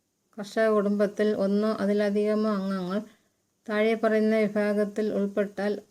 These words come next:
ആനുകൂല്യത്തിന് അർഹരല്ല. ഭരണഘടനാ സ്ഥാപനങ്ങളിലെ നിലവിലുള്ളതും മുൻപുള്ളതുമായിട്ടുള്ള ഉദ്യോഗസ്ഥർ. നിലവിലുള്ളതും മുൻപുള്ളതുമായിട്ടുള്ള മന്ത്രിമാർ, ലോക്സഭാ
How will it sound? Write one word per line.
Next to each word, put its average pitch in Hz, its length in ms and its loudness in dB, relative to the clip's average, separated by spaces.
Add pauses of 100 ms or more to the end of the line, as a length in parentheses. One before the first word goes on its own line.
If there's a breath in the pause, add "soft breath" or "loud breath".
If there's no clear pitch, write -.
(140)
ആനുകൂല്യത്തിന് 202 720 0
അർഹരല്ല. 170 480 -4 (1200)
ഭരണഘടനാ 220 540 0 (100)
സ്ഥാപനങ്ങളിലെ 208 920 2
നിലവിലുള്ളതും 208 840 2 (140)
മുൻപുള്ളതുമായിട്ടുള്ള 208 1040 0 (100)
ഉദ്യോഗസ്ഥർ. 185 720 -4 (1300 soft breath)
നിലവിലുള്ളതും 214 840 4
മുൻപുള്ളതുമായിട്ടുള്ള 214 1040 2 (120)
മന്ത്രിമാർ, 196 600 0 (180)
ലോക്സഭാ 214 560 0